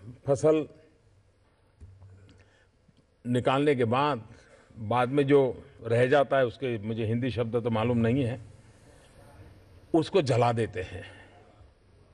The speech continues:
जला देते हैं। अब हमें मालूम नहीं ये मूल्यवान फर्टिलाइजर है, उसके छोटे टुकड़े, टुकड़े करके फिर से उसी जमीन में दबा दीजिए, वो आपकी जमीन के लिए वो खुराक बन जाएगा।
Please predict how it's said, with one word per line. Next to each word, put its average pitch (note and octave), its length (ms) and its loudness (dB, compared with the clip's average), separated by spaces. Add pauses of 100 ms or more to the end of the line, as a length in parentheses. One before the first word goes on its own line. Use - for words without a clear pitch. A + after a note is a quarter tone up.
(1040)
जला C3+ 360 2
देते A2+ 340 -2
हैं। - 400 -16 (1500)
अब C#3+ 160 0
हमें D3+ 220 2
मालूम D#3+ 360 2
नहीं E3+ 200 2
ये G3+ 140 6
मूल्यवान D#3+ 680 4
फर्टिलाइजर F3 720 -2
है, C#3 380 -6 (840)
उसके E3 260 2
छोटे F3 380 0
टुकड़े, E3 380 -2
टुकड़े D#3+ 340 0
करके E3+ 280 0
फिर E3+ 220 0
से G3 140 2
उसी F#3 260 0
जमीन E3+ 280 0
में F#3 180 2
दबा D3 240 2
दीजिए, G3+ 500 2 (500)
वो E3 260 -4
आपकी C#3+ 760 -8
जमीन D3 460 2
के F#3 160 2
लिए E3 140 4
वो G#3 140 4
खुराक D#3+ 460 -2
बन F3+ 220 -2
जाएगा। D3 380 -4